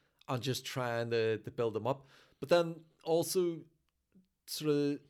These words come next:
so I did my first gig in twenty seventeen, but twenty eighteen, all of a sudden there seemed to be lots more wee nights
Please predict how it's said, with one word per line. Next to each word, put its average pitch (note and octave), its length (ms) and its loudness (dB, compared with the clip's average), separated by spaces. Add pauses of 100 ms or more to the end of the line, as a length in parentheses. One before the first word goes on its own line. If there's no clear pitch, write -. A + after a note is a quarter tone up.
(400)
so D#3 180 -2
I D#3+ 60 4
did D#3+ 140 2
my D3 100 2
first - 280 -4
gig B2 140 -4
in A2 80 -8
twenty A2 320 -8
seventeen, B2 500 -4
but D#3 160 -8
twenty F3 520 -4
eighteen, F3 500 -6
all C3+ 320 0
of C#3 100 -4
a C#3+ 60 0
sudden B2+ 460 -4
there A#2+ 100 -6
seemed A#2+ 460 -6
to B2 60 -4
be A2+ 580 -4 (720)
lots B2 420 -4
more A#2+ 280 -2
wee A2+ 280 -6
nights A2+ 540 -2